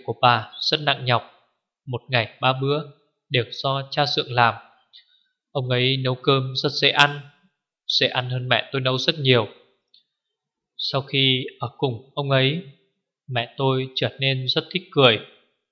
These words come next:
Thỉnh thoảng, giữa đêm khuya thanh tĩnh, tôi còn có thể nghe thấy tiếng cười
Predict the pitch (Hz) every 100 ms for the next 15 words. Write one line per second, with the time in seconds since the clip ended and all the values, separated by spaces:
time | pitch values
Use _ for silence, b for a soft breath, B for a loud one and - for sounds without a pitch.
0 | _ _ _ - 131 - 123 107 - _
1 | _ - - 135 131 131 139 135 135 135
2 | 135 143 151 - _ _ _ _ _ -
3 | 135 127 123 123 - 120 - 135 127 117
4 | 131 135 127 143 160 - 139 - 127